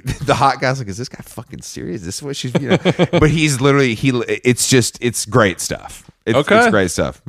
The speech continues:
Speaker 1: It's, I, I couldn't recommend it more.
Speaker 2: Serving the Hamptons.
Speaker 1: Serving the Hamptons. It's available on H B O Max. I think it's available on some other streamers. I did already text Nomi directly about it,
Speaker 2: Uh-huh.
Speaker 1: um, 'cause I thought she was the kind of my first point of contact.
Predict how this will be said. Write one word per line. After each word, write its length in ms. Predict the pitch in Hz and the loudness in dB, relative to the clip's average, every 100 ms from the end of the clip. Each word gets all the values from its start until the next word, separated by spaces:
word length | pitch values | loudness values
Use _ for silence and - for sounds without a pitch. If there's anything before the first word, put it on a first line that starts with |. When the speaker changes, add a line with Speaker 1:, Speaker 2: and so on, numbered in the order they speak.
| - | 0
Speaker 1:
It's, 200 | 113 - | 0 2
I, 200 | 123 120 | 4 4
I 40 | 113 | 4
couldn't 260 | - 151 | 2 2
recommend 420 | 135 120 110 107 | 2 2 0 0
it 20 | 98 | 0
more. 300 | 92 95 98 | 2 2 2
Speaker 2:
Serving 540 | - 185 190 180 180 | 4 6 6 4 0
the 100 | 165 | 0
Hamptons. 340 | 143 131 113 - | 2 0 0 2
Speaker 1:
Serving 200 | 147 135 | 4 4
the 80 | 117 | 0
Hamptons. 380 | 113 110 113 | 0 2 0
It's 100 | 110 | 0
available 360 | 123 117 113 113 | 0 2 4 4
on 100 | 104 | 4
H 200 | 98 90 | 2 0
B 120 | 101 | 0
O 60 | 92 | 2
Max. 360 | 90 87 85 | 2 2 0
I 80 | 104 | 0
think 80 | 123 | 0
it's 120 | 123 | 0
available 420 | 101 95 95 98 95 | -4 -2 2 2 2
on 80 | |
some 140 | 92 92 | 0 0
other 140 | 90 | 2
streamers. 420 | - 98 92 87 - | 2 2 2 2 2
I 120 | 101 | 0
did 240 | 104 120 | 2 2
already 180 | 113 110 | 4 0
text 500 | 95 - 95 - - 90 | -2 -4 -4 -6 -8 0
Nomi 360 | 95 98 95 | 2 4 2
directly 520 | 85 82 87 92 123 | 0 2 2 0 0
about 260 | 120 120 123 | 2 4 4
it, 160 | 139 123 | 2 0
Speaker 2:
Uh-huh. 540 | 120 120 113 123 85 | 0 0 0 -2 0
Speaker 1:
um, 260 | 98 92 92 | 2 2 2
'cause 140 | 98 | 0
I 80 | 101 | 2
thought 320 | 110 98 95 | 4 2 0
she 160 | - 123 | -2 -2
was 100 | 98 | -2
the 80 | |
kind 220 | 104 113 92 | -4 -2 -2
of 60 | |
my 120 | 87 | -2
first 640 | 73 - 101 62 - - - | -6 -4 -4 -2 -6 -6 -2
point 180 | 95 | -2
of 100 | 71 | -2
contact. 640 | - 76 73 - 67 64 | -6 -6 -4 -2 -2 -4